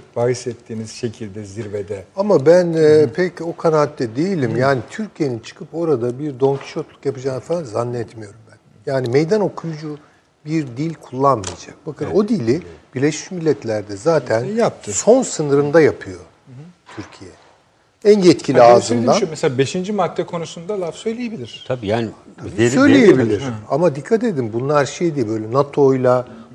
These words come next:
Speaker 2: doktriner bir hesaplaşma falan şeklinde olmayacaktır. Yani mesela bu,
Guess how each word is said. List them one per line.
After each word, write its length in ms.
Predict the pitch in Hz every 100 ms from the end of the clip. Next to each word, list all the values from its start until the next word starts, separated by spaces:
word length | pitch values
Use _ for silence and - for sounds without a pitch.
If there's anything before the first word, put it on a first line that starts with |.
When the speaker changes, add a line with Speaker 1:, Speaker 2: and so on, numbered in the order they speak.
| 120
Speaker 2:
doktriner 640 | 113 - 135 120 139 123
bir 60 | 117
hesaplaşma 760 | 110 - 123 123 120 - 127 113
falan 300 | 127 127 113
şeklinde 500 | - 113 - 113 117
olmayacaktır. 840 | 180 269 233 104 98 90 _ - _ _ _ _ _ _ _ _ -
Yani 160 | 175
mesela 560 | 175 277 - 151 151 151
bu, 220 | 220 208